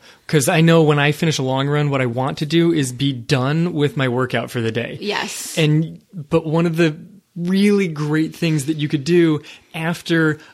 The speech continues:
Speaker 1: a very long run is strides and some light drill work. And it, it's, it's not mentally what you wanna do at that point in time, but physically you're gonna feel so much better the next day. And to try and throw in strides at the end of a really long run,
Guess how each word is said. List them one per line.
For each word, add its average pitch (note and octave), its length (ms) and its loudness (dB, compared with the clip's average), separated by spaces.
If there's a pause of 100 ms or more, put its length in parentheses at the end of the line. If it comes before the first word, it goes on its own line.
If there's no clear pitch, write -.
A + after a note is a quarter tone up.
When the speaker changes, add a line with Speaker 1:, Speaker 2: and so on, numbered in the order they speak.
(120)
Speaker 1:
a B2+ 80 -6
very C3+ 320 4
long D#3 260 0
run F3 520 -2
is D#3+ 560 -2
strides F#3 640 -2
and E3 180 0
some D#3 220 -2
light D#3 220 0
drill C#3+ 260 0
work. A#2 360 -8 (380)
And C#3 100 -6
it, D#3+ 200 -6 (240)
it's, - 600 -6
it's - 200 -2
not G#3+ 300 0
mentally E3+ 500 2
what F3 220 2
you F3 60 2
wanna D#3+ 200 2
do C#3+ 200 0
at E3+ 80 -2
that F3 180 -2
point F3+ 220 0
in F3 60 0
time, F#3+ 420 0 (340)
but D#3 460 -2
physically F#3+ 600 -2
you're C#3 200 0
gonna C#3+ 160 -2
feel D3+ 340 -2
so D3+ 380 0
much D3 260 -2
better C#3 220 0
the C3 100 -4
next C3 280 -4
day. C#3 400 0 (360)
And D#3+ 380 -2
to D3 120 -6
try F3 260 -4
and A#3 140 2
throw F#3 240 0
in D3+ 140 2
strides D#3+ 500 -2
at C#3+ 100 -6
the C#3 100 -2
end D3 80 -2
of C3+ 80 -2
a C#3 40 -2
really C#3 260 0
long B2 260 -2
run, G3 260 -2